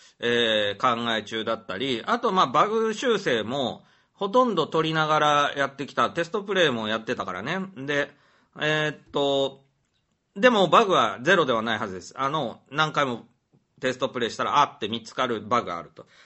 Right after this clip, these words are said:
で、これはまあ直すんだけども、あの、致命的なバグではないのはもう確実。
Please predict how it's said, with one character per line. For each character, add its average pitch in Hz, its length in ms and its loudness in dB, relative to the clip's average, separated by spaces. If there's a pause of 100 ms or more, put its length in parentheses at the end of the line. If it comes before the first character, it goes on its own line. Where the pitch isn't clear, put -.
(120)
で、 208 60 -6
こ 254 100 4
れ 269 60 6
は 233 120 8
ま 196 120 6
あ 147 40 2
直 147 220 2
す 139 100 -8
ん 123 60 -6
だ 101 100 -4
け 90 80 -10
ど 87 100 -12
も、 120 300 -8 (340)
あ 160 140 -2
の、 180 240 -2
致 269 220 -4
命 339 200 2
的 320 280 -4
な 277 100 2
バ 247 160 4
グ 196 100 -2
で 151 120 2
は 156 120 6
な 143 180 2
い 139 100 -2
の 113 80 -2
は 98 100 -2
も 101 120 -6
う 98 80 -14
確 123 260 -4
実。 110 320 -8